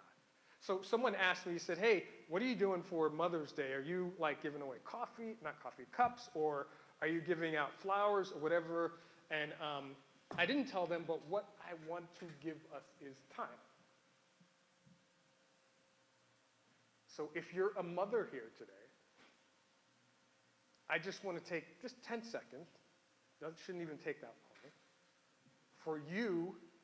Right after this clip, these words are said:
to just say, "Thank you, Jesus, for the children that God has blessed you with." 'Cause sometimes, like Hannah, we need to stop and say, "Thank you, God, for answering my prayers."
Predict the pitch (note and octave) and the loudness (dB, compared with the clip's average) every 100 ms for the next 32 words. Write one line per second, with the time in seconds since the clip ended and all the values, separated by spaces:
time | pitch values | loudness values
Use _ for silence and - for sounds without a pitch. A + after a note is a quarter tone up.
0 | - - - - D#3 F3 G3 F3 - G3+ | -20 -20 -20 -12 -6 -6 -4 -6 -6 -8
1 | A3 A3+ F3+ D3 C3+ B2 - - - - | -8 -8 -10 -10 -12 -14 -18 -20 -20 -20
2 | - - _ _ - _ _ _ - _ | -20 -20 _ _ -20 _ _ _ -20 _
3 | - D3 - C4 F#3 C#3+ C#3+ D3+ D3 D#3+ | -10 -10 -2 0 0 -2 -2 0 0 -2
4 | C3 D3+ D#3 - - G#2+ - - - _ | -6 -4 -4 -6 -18 -20 -20 -20 -20 _
5 | _ _ _ _ _ _ - - - - | _ _ _ _ _ _ -20 -16 -12 -12
6 | - - - - - - - _ _ - | -12 -20 -20 -20 -20 -20 -20 _ _ -20
7 | - - D#3 - E3 D3+ D#3 D3+ - F#3+ | -20 -14 -12 -6 -6 -2 -2 -2 -4 -4
8 | C#3+ D3+ D3 D3+ D#3 D3 C#3 - C#3+ D#3 | -2 -4 -6 -8 -8 -8 -12 -12 -14 -14
9 | - D3+ D3 - D3 - - - G#3 G3+ | -12 -10 -10 -8 -8 -8 -18 -8 -6 -6
10 | - E3+ C#3 A#2 G#2 - - - - - | -8 -10 -8 -10 -12 -18 -20 -20 -20 -20
11 | - - _ _ - D3 - D3+ D#3 D#3+ | -20 -20 _ _ -16 -14 -8 -6 -6 -6
12 | D3+ C#3 C3 - C#3+ A2 G2 | -6 -6 -8 -8 -8 -8 -12